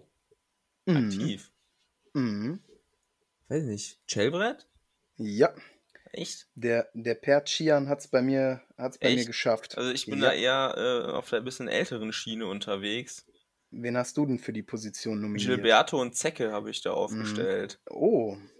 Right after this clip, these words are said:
Speaker 1: oh. Also über Gilberto habe ich auch nachgedacht. Aber der hat, äh, hat A, nicht so lange da gespielt.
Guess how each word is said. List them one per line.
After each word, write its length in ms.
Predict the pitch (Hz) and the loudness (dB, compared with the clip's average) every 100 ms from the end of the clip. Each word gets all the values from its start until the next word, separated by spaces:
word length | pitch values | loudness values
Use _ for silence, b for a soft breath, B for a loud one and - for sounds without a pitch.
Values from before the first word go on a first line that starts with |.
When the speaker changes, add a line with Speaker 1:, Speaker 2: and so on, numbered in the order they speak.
| - | -10
Speaker 1:
oh. 320 | 117 151 107 117 - - | 0 2 2 -2 -14 -4
Also 580 | 117 123 127 135 127 - - - - 117 113 - | 0 6 6 6 4 -4 -20 -20 -14 -12 -12 -12
über 260 | - 123 120 | -4 2 2
Gilberto 500 | 120 123 123 143 151 | 4 6 8 8 8
habe 140 | 131 | 4
ich 100 | 127 | 6
auch 180 | 127 143 | 6 6
nachgedacht. 800 | 127 135 147 127 110 123 - - b b b b b b b b - | 6 4 4 -2 4 4 4 -12 b b b b b b b b 0
Aber 240 | 117 127 | 6 8
der 160 | 127 131 | 8 6
hat, 180 | - | 2
äh, 460 | - 135 135 135 131 - _ _ _ _ _ _ | 8 10 10 8 6 0 _ _ _ _ _ _
hat 280 | 127 147 - _ | -2 -2 -4 _
A, 200 | - 127 165 | 0 4 4
nicht 160 | 143 | 4
so 100 | - | 6
lange 300 | 127 143 151 | 6 8 8
da 240 | 135 123 120 | 10 10 8
gespielt. 760 | 107 - 135 151 208 294 | 2 0 4 8 8 6